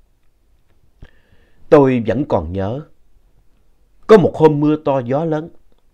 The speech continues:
khi chúng tôi tải được vài chuyến hàng thì bị động. Công an biên phòng, thuế vụ, tài chánh ập tới. Thế là chúng tôi dứt những kiện hàng tháo chạy để thoát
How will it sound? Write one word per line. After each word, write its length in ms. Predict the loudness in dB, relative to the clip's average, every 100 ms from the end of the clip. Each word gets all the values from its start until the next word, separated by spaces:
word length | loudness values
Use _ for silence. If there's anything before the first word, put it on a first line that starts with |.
| _ _ _ _ _ _ _
khi 380 | 2 4 4 2
chúng 180 | -4 0
tôi 340 | 2 2 0 -6 _ _ _
tải 180 | -2 0
được 180 | -2 -2
vài 200 | -4 -4
chuyến 260 | -6 -6 -6
hàng 280 | -8 -10 -14 _ _
thì 200 | -6 -6
bị 180 | -6 -8
động. 220 | -10 -12 -20 _ _ _ -20 _ -20 _ -20 _ _ -4
Công 220 | 0 0 -2
an 220 | -6 -6
biên 180 | -6 -8
phòng, 240 | -10 -12 -14 -20 _ -20 _ -14
thuế 200 | -2 0 0
vụ, 260 | -4 -6 -10 -20 _ -6
tài 240 | -2 -2 -4
chánh 220 | -8 -8 -14 -16
ập 240 | -16 -14 -10
tới. 200 | -10 -10 -20 _ _ _ _ -20 -20 -6
Thế 100 | 2
là 120 | 4 2
chúng 160 | -2 0
tôi 200 | 0 2
dứt 100 | 0 -4
những 200 | -6 -6
kiện 220 | -4 -4
hàng 280 | -2 -4 -6 -8
tháo 240 | -4 -4
chạy 220 | -4 -8 -8
để 120 | -10
thoát 160 | -8 -10